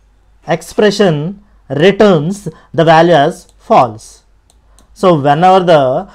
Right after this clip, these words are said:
the both the inputs are different, then and value returns definitely false. If condition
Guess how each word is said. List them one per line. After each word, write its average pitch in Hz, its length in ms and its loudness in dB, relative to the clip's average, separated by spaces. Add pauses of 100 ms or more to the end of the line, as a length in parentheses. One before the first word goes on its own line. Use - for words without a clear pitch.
(160)
the 139 100 -2
both 170 280 0
the 202 80 4
inputs 185 360 0
are 180 80 2
different, 156 840 -2
then 156 540 0
and 180 240 -2
value 180 280 4
returns 156 880 -6
definitely 151 720 -4
false. 127 420 -4
If 226 220 2
condition 208 640 0